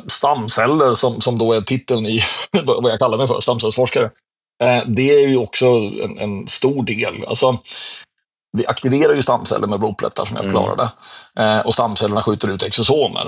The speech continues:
Speaker 1: Men, men vi utvinner ju också massor av stamceller. Eh, det som vi har gjort fram tills nu, det är att vi tar stamceller från fett.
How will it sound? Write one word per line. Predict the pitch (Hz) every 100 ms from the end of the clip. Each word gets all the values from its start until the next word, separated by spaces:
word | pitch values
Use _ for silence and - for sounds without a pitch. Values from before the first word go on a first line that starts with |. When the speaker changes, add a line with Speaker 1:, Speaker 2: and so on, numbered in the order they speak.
| 110
Speaker 1:
Men, | 120 113 117
men | 117 110
vi | 107
utvinner | 120 101 - 113 113
ju |
också | 104 - 98
massor | 92 104 107 - - -
av | -
stamceller. | - 113 101 65 65 - 123 - - - -
Eh, | 107 107 110 110 107 104 - - _
det | 131 135
som | 131
vi | 135
har | 135
gjort | 120 113 160 185
fram | - 117 113
tills | 110 110
nu, | 104 120
det | 147 107 120
är |
att | 123 107
vi |
tar | 117 107 107
stamceller | - 120 113 110 110
från | 113 123
fett. | 139 - -